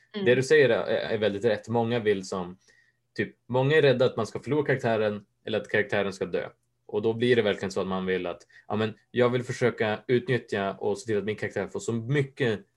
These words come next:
Speaker 2: som möjligt innan jag låter karaktären slå sig ner och typ spendera tid med sin familj, pensionera sig, sluta äventyra.
Speaker 1: Mm.
Speaker 2: Och då blir karaktären också användbar.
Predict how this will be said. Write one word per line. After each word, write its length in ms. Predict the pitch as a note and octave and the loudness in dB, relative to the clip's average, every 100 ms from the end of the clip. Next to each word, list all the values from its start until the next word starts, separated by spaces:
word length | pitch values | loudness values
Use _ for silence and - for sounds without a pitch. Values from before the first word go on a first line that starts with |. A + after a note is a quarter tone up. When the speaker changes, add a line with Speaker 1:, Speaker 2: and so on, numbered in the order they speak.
| _ | _
Speaker 2:
som 240 | - G#2+ G#2+ | -10 -4 2
möjligt 500 | A2 G#2 G2+ - _ | 4 4 2 -2 _
innan 540 | C#3 A2 G#2+ G2+ F#2 | -2 -2 -2 -2 -2
jag 440 | F#2 F#2 F2 F2+ E2+ | -2 -2 -2 -6 -4
låter 340 | G2 F#2+ F#2 | -2 -2 -2
karaktären 800 | F#2 F#2 E2+ F#2+ F2+ F2 F2 E2+ - | -6 -4 -4 -4 -4 -4 -8 -12 -16
slå 500 | - - - G#2 F#2+ | -12 -8 -4 0 0
sig 140 | G#2+ | 0
ner 360 | G2 F#2+ E2+ E2 D#2+ | 0 -2 -4 -8 -10
och 80 | F2+ | -12
typ 200 | F2 E2+ - _ _ _ | -8 -10 -10 _ _ _
spendera 380 | - - F2+ F2 | -12 -6 -2 -2
tid 200 | F#2+ F#2 | -4 -6
med 100 | E2+ | -6
sin 120 | F2 | -10
familj, 520 | - E2+ E2+ E2+ D#2+ _ _ | -10 -6 -4 -6 -12 _ _
pensionera 520 | - G2+ G2 F#2 F2+ F#2+ | -8 -6 -4 -6 -4 -6
sig, 420 | - E2+ E2+ E2 _ _ | -6 -4 -6 -8 _ _
sluta 340 | - - F#2+ F2+ | -10 -4 -2 -2
äventyra. 600 | F2 F2 F2+ F2+ - - _ _ _ - | -6 -8 -8 -8 -8 -12 _ _ _ -10
Speaker 1:
Mm. 340 | G3 F3 G3+ _ | -8 -8 -12 _
Speaker 2:
Och 100 | B2+ | 2
då 80 | C3+ | 4
blir 140 | F#3 | 6
karaktären 440 | G3+ B3+ G3 B2+ C3+ | 4 2 4 2 2
också 200 | C3+ - | 0 0
användbar. 680 | D3 C3 C3+ A3 - - | 0 0 0 0 0 -6